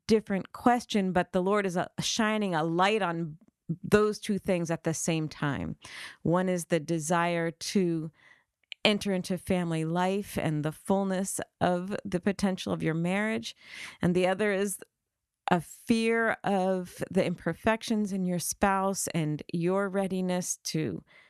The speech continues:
an ability to help him through those, his readiness to be a father. Um, and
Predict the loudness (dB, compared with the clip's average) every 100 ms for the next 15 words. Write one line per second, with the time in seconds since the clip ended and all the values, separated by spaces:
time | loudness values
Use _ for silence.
0 | _ _ 0 0 2 2 2 0 -2 -4
1 | -2 0 0 2 2 2 0 0 0 2
2 | 2 0 -2 -4 -10 0 0 2 0 0
3 | 0 -2 -2 -2 0 -2 0 0 2 0
4 | -2 -4 -12 -20 -20 -20 -20 _ _ _
5 | -2 0 -6 -10 -16 _ _ -2 0 0